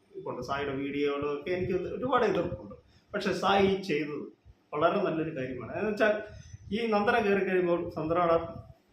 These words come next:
ഇതുപോലുള്ള പല ഇതും സ-, ഏഹ്, ഇതായി കഴിയും, പറയാൻ പറ്റത്തില്ല. ഇങ്ങനെ ആയി കഴിയുമ്പോൾ വേറെ യൂട്യൂബർമാർ അതിട്ട് വേറെ വീഡിയോ ഇട്ട് വേറെ രീതി, അതൊരു പെൺകുട്ടിയാണ്, അതിൻ്റെ ജീവിതത്തെ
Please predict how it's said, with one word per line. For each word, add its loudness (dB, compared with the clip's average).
ഇതുപോലുള്ള 2
പല 2
ഇതും -4
സ-, -8
ഏഹ്, 0
ഇതായി 2
കഴിയും, -6
പറയാൻ 2
പറ്റത്തില്ല. -4
ഇങ്ങനെ 4
ആയി 6
കഴിയുമ്പോൾ 2
വേറെ 6
യൂട്യൂബർമാർ 2
അതിട്ട് -2
വേറെ -2
വീഡിയോ -2
ഇട്ട് -4
വേറെ -2
രീതി, -2
അതൊരു -4
പെൺകുട്ടിയാണ്, -6
അതിൻ്റെ -10
ജീവിതത്തെ -6